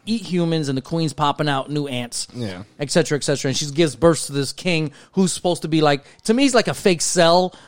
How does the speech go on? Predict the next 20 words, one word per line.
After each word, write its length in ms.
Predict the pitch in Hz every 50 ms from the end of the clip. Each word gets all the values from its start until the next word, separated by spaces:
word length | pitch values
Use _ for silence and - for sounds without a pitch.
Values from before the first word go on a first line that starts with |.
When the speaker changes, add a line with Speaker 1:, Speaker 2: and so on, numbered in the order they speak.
| _ -
Speaker 1:
Flash 500 | - - - - 196 196 180 175 170 -
slash 540 | - - - 202 180 175 170 - - - -
Freezer. 680 | - - - 170 185 196 196 190 156 180 185 190 196 185 - - _ _ _ _ _ _ _ _ _ _ _ _ _ -
You 100 | 180 170
know, 200 | 170 170 170 170
if 120 | 165 156 139
you're 220 | 170 165 165 160
anime 480 | 160 151 156 156 170 175 175 175 175 175
terms. 460 | - - 180 180 180 180 180 180 135
Speaker 2:
I 40 | 127
mean, 80 | 95
honestly, 380 | 78 127 127 120 120 117 110 107
I've 80 | 104 101
never 220 | 104 101 98 95
been 180 | 95 92 92 -
hyped 240 | 92 90 87 -
about 280 | - 90 87 76 71 60
that 140 | 67 69 - -
arc, 320 | 92 78 69 - - _
but 240 | - 85 87 82